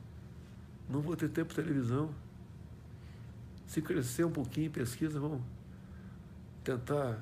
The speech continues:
me destruir. Eu segui essa ideia. Vou embora. Dois mil e quinze, apre-,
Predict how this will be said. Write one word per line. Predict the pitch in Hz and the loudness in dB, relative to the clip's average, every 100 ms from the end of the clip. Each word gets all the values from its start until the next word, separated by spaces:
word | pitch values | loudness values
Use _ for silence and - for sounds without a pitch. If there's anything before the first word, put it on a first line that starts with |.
| - | 0
me | 127 | 2
destruir. | 123 151 - 139 160 139 - - - - - - - - - - - - - - | 4 4 4 6 6 4 -2 -10 -12 -12 -12 -12 -12 -12 -12 -12 -12 -12 -12 -6
Eu | 170 | -2
segui | 165 160 151 | 2 2 2
essa | - 127 | 2 2
ideia. | 110 107 107 - - - - - - - - - - | 2 0 -2 -8 -10 -10 -10 -12 -12 -12 -12 -12 -2
Vou | 147 | 2
embora. | 135 117 101 101 - - - - - - - - - - - - - - - - | 4 4 2 -2 -8 -10 -12 -10 -10 -10 -10 -10 -10 -12 -10 -10 -12 -12 -12 -2
Dois | 131 151 | 4 6
mil | 156 | 4
e | 151 | 0
quinze, | - 160 160 147 - - - - - - - - - - - - - - - - - - - | 4 4 4 0 -4 -10 -12 -12 -12 -12 -12 -12 -12 -12 -12 -12 -12 -12 -12 -12 -12 -12 -12
apre-, | - - 127 | -6 0 2